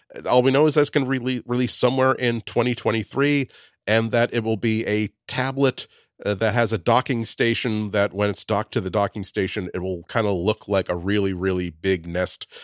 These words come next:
uh, smart home display. Uh, for, for good reasons, when they talked about it, uh,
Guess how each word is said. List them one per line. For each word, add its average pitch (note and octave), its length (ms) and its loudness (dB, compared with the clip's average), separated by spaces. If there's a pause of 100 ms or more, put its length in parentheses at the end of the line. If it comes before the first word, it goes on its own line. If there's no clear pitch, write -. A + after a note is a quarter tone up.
(180)
uh, F2 120 2
smart F#2+ 300 2
home F#2 160 0
display. D2+ 440 -4 (420)
Uh, C#2+ 240 -6 (1120)
for, B2 240 6
for C#3 180 4
good F#3+ 200 6
reasons, D3+ 320 4
when C3 80 0
they A#2 60 2
talked B2 240 -4
about B2+ 160 2
it, B2+ 180 -4
uh, A2 160 2